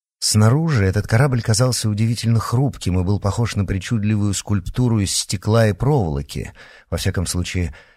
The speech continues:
как космический корабль, как средство передвижения в пространстве, его воспринять было трудно.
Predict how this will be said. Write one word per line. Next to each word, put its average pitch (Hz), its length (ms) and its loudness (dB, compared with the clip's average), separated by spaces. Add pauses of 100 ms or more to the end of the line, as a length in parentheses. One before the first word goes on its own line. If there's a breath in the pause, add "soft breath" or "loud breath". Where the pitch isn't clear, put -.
(140 loud breath)
как - 260 -4
космический 107 680 0
корабль, 104 500 4
как 90 220 -4
средство 104 580 0
передвижения 101 640 0
в - 80 -8
пространстве, 110 800 2
его 92 120 2
воспринять 98 580 0
было 95 220 0
трудно. 67 540 -6